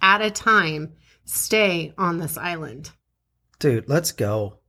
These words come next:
Speaker 1: But
Speaker 2: I'm ready. Screw all the rest of this. Let's
Speaker 1: you
Speaker 2: go.
Speaker 1: know why you're not going to want to go?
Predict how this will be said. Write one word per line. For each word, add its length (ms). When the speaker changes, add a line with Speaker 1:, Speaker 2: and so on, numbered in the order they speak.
Speaker 1:
But 280
Speaker 2:
I'm 40
ready. 180
Screw 400
all 60
the 80
rest 280
of 100
this. 260
Let's 140
Speaker 1:
you 120
Speaker 2:
go. 40
Speaker 1:
know 160
why 380
you're 360
not 300
going 260
to 120
want 220
to 80
go? 360